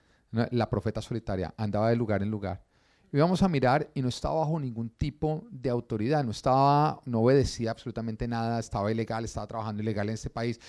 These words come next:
estaba haciendo todo por su propia cuenta y todo lo justificaba como que ella es su propia relación con Dios. Eso es supremamente preocupa-, eso es supremamente peligroso, porque todos nosotros estamos propensos a desviarnos y lo que a nosotros nos ayuda a estar bien, bien, bien orientados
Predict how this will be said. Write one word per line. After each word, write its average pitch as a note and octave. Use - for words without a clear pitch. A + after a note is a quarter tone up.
estaba F3
haciendo G3+
todo G3+
por G3
su C#3+
propia D3
cuenta E3
y C#3
todo D3+
lo F3+
justificaba C3+
como D#3
que G#2
ella G#2+
es -
su -
propia C#3
relación B2
con B2+
Dios. -
Eso B2+
es C3
supremamente D3+
preocupa-, A2+
eso B2
es C3+
supremamente D3
peligroso, A2
porque A#2
todos C3+
nosotros C3+
estamos G#2+
propensos -
a A#2
desviarnos G2+
y A2+
lo A2
que A#2+
a -
nosotros A2
nos -
ayuda G#2
a -
estar G#2+
bien, G2+
bien, G#2
bien G#2+
orientados A#2